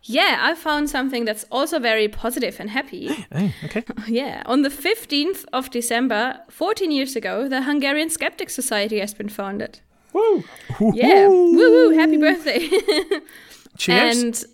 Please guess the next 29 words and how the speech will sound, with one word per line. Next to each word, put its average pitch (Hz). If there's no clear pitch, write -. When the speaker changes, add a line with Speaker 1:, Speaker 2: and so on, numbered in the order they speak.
Speaker 1:
just 254
to 285
give 240
our 220
listeners 349
a 247
bit 233
of -
an -
overview, 247
there 226
has 330
been, 311
um, 262
activity 240
since 220
nineteen 208
ninety-five, 311
um, 285
skeptical 277
activity, 262
and 240
ties 240
to 247
the 240
Hungarian 220
Academy 220
of 214
Science. 233